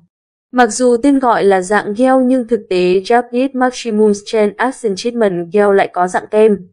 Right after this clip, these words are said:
Sản phẩm có cũng có chứa mười phần trăm benzoyl peroxide, bởi vậy các bạn hoàn toàn yên tâm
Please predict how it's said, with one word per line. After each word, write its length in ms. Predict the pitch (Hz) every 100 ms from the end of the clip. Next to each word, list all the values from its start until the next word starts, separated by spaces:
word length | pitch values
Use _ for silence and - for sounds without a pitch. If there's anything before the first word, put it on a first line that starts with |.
| _ _ _ _ -
Sản 260 | - 208
phẩm 280 | 202 202 175
có 200 | 196 190
cũng 260 | 185 220 220
có 120 | 208
chứa 300 | - 214 196
mười 260 | 247 277 202
phần 220 | 208 180
trăm 220 | - 214
benzoyl 400 | 208 202 214 202
peroxide, 720 | 196 208 220 - - 220 202
bởi 260 | 190 196 170
vậy 180 | 196 160
các 160 | 277
bạn 240 | 254 202 196
hoàn 280 | 208 185
toàn 280 | 175 190 175
yên 240 | - 240 226
tâm 260 | 240 233